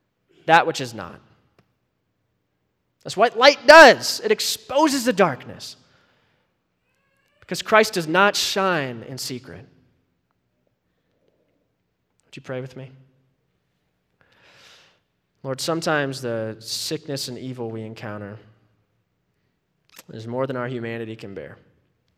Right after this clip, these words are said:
And so we all stand before you in need of your cleansing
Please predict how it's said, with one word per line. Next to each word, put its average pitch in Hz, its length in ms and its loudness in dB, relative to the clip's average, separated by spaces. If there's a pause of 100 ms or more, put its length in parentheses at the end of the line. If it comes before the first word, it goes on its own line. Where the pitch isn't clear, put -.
(1800)
And - 80 -12
so 143 100 0
we 143 120 2
all 151 160 6
stand 151 400 -4
before 143 440 -4
you 110 280 -10 (1500)
in 127 180 -8
need 151 180 -2
of 135 100 -6
your 131 120 -6
cleansing 135 720 -8